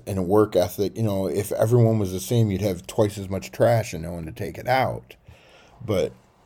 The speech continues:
I think sometimes we have to, it, it, that's just life, you know? Sometimes it's not the end of the world if you suck, or you're not good at anything, or nobody likes you, or no one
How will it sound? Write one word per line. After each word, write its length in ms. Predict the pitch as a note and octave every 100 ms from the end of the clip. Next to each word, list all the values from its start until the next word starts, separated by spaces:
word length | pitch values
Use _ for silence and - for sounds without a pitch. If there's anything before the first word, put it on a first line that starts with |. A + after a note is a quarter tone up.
| _ _ _ _ - _ _ _ _ _ _ -
I 120 | -
think 260 | A#2 B2 A#2
sometimes 400 | A2 G#2+ G#2+ F#2+
we 80 | G2+
have 140 | F#2+
to, 100 | F#2+
it, 320 | - A2 - -
it, 180 | A#2+ A#2+
that's 240 | C3+ -
just 260 | - B2 F#2+
life, 520 | G2 E3 - - -
you 140 | G#2 G2+
know? 360 | G2 G#2+ B2 - _ - - - -
Sometimes 800 | - A#2+ B2 C3+ B2+ A#2 A#2+ - _ - -
it's 340 | G2+ A#2 -
not 280 | B2+ D3 D#3+
the 120 | B2
end 160 | G2+ F#2+
of 100 | E2
the 80 |
world 380 | D#2+ D#2+ D2+ C2+
if 140 | C#2+ -
you 140 | B1+
suck, 540 | - - - - - _ _ -
or 120 | F2+
you're 120 | F#2+
not 280 | F2+ F2+ F#2
good 160 | G2+ F#2+
at 120 | E2
anything, 580 | D2+ D#2 - - - -
or 80 | A2+
nobody 480 | A2+ A#2 A#2 A#2 G#2+
likes 520 | G2+ A2 B2 A#2+ -
you, 240 | C#2+ B1+
or 420 | C#2+ B1+ D2 E2 G#2+ _ _ - - _ -
no 160 | G#2
one 500 | A2 G#2+ G2+ G2+ G2